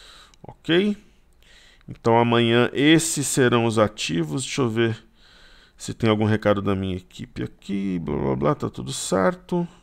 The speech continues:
Blam, blam, blam. Tudo certinho. Ok? Ok? Então amanhã esses ativos já estão aí no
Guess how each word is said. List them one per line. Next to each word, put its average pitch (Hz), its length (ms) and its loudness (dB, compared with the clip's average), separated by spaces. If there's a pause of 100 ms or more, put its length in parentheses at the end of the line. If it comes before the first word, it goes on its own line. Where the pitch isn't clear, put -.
(1600)
Blam, 113 340 2
blam, 151 220 4
blam. 196 580 2 (2750)
Tudo 139 180 0
certinho. - 540 2 (1400)
Ok? - 220 -20
Ok? 214 240 2 (380)
Então 139 160 4
amanhã 131 500 4
esses 123 240 -4
ativos 123 400 0
já 123 100 4
estão 120 380 0
aí 120 140 4
no 127 200 2